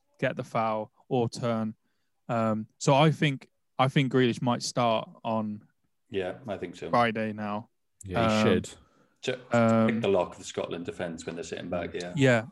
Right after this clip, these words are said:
Speaker 1: and it'd
Speaker 3: I,
Speaker 1: be
Speaker 3: I'd put
Speaker 1: interesting.
Speaker 2: Even
Speaker 3: Trippier on the
Speaker 2: Sancho
Speaker 3: left
Speaker 2: as
Speaker 3: wing.
Speaker 2: well. Even Sancho's always the type of player can sort of, you know, make things happen in
Speaker 1: It's
Speaker 2: tight
Speaker 1: mad
Speaker 2: spots.
Speaker 1: though, because the fact that Sancho wasn't even on the bench makes me think he's a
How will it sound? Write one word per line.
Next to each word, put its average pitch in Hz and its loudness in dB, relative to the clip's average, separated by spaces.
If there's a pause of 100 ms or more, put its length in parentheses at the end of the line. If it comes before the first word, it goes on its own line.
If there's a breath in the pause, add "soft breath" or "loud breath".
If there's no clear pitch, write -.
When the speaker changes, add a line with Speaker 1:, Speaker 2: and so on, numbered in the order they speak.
(140)
Speaker 1:
and 135 4
it'd - 4
Speaker 3:
I, - 6
Speaker 1:
be 165 8
Speaker 3:
I'd 156 10
put - 6
Speaker 1:
interesting. 143 4
Speaker 2:
Even 117 8
Speaker 3:
Trippier 113 8
on 92 6
the - 4
Speaker 2:
Sancho 95 6
Speaker 3:
left 95 8
Speaker 2:
as 101 4
Speaker 3:
wing. 90 4
Speaker 2:
well. 120 -4
Even 117 2
Sancho's 113 2
always 110 4
the 113 2
type 117 2
of 98 -2
player 101 2
can 98 -2
sort 95 -4
of, - -20 (880)
you 92 -2
know, 87 -2 (560)
make 101 -2
things 101 0
happen 104 0
in 107 -2
Speaker 1:
It's - 2
Speaker 2:
tight 156 6
Speaker 1:
mad 180 8
Speaker 2:
spots. 175 4
Speaker 1:
though, 127 8
because 139 2
the 156 6
fact 208 2
that 202 2
Sancho 165 6
wasn't 117 4
even 131 4
on 123 6
the 120 4
bench 127 2
makes 139 2
me 139 4
think 135 0
he's 120 -6
a 120 -12